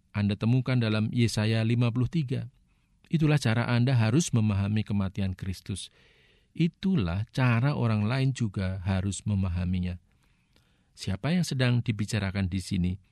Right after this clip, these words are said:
Siapa yang mengalami pengadilan seperti yang digambarkan dalam ayat tujuh? Kematian seperti yang dijelaskan dalam ayat delapan? Dan penguburan seperti yang disebut dalam ayat sembilan?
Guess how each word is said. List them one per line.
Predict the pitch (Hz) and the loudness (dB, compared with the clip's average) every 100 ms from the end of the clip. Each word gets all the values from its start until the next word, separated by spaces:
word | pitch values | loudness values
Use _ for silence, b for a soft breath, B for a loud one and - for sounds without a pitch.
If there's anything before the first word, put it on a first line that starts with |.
| - | -14
Siapa | - 107 - 131 | -4 -2 0 0
yang | 127 120 | 2 2
mengalami | 120 117 117 120 | 2 0 0 -2
pengadilan | - 110 110 117 113 | 0 -2 -2 -2 -2
seperti | 107 110 107 - 117 | -4 -4 -6 -2 -2
yang | 107 | -2
digambarkan | 107 107 104 110 - 120 123 | 0 0 2 0 0 0 0
dalam | 110 101 98 | 0 -2 -2
ayat | 107 104 - | -2 -4 -2
tujuh? | 113 95 113 117 - b b b b | -8 -6 -8 -8 -12 b b b b
Kematian | - 120 120 117 113 113 104 | 0 2 2 2 0 0 -4
seperti | 104 107 113 110 | -6 -6 -2 -2
yang | |
dijelaskan | 101 95 110 104 - 104 | -2 -2 -2 -2 -2 -2
dalam | 101 101 | 0 0
ayat | 98 110 101 | 0 -2 -2
delapan? | 110 104 - 107 104 b b b b | -2 -4 -2 -4 -4 b b b b
Dan | 120 113 | 0 2
penguburan | 123 131 117 135 131 117 | 4 2 2 2 2 2
seperti | 120 117 123 117 | -2 -4 -4 -4
yang | 107 | -4
disebut | - 120 - 110 | -2 -4 -2 -2
dalam | 107 107 104 | 0 -2 -2
ayat | 113 110 | -2 -2
sembilan? | - 117 131 131 110 | -2 0 0 -2 -6